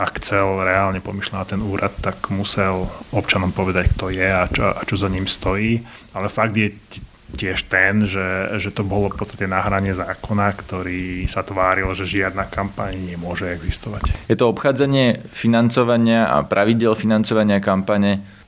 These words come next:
Speaker 2: akýsi národný šport na Slovensku? Robia to všetci, aj politické strany, aj kandidáti v iných voľbách?
Speaker 1: No záleží, čo myslíte obchádzanie. Ak, ak myslíte to, že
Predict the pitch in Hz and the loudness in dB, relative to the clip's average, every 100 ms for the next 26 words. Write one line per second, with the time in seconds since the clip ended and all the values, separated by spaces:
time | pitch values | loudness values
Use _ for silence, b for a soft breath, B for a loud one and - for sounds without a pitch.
0 | 101 101 104 104 90 92 101 101 101 127 | -4 0 0 2 4 4 2 0 0 0
1 | 139 - 143 156 151 151 - 165 120 101 | 0 0 2 2 2 0 0 0 2 2
2 | 101 101 - 87 82 156 139 95 98 87 | 2 0 0 0 0 0 2 2 0 0
3 | 95 - - - - 90 92 95 90 85 | -4 -6 -6 -4 0 2 4 4 4 2
4 | 82 87 85 85 85 - 85 95 113 131 | 0 -2 0 0 0 0 0 2 2 2
5 | 143 160 - - - 160 160 175 156 151 | 2 0 -2 -12 -4 0 2 2 2 2
6 | 135 123 120 107 101 - 101 98 104 110 | 0 0 0 0 -2 -2 -4 -2 -2 0
7 | 113 107 104 - - 113 - 113 107 113 | 2 2 0 -4 -6 -6 -2 0 0 0
8 | 101 104 - 101 107 | 0 0 0 -2 0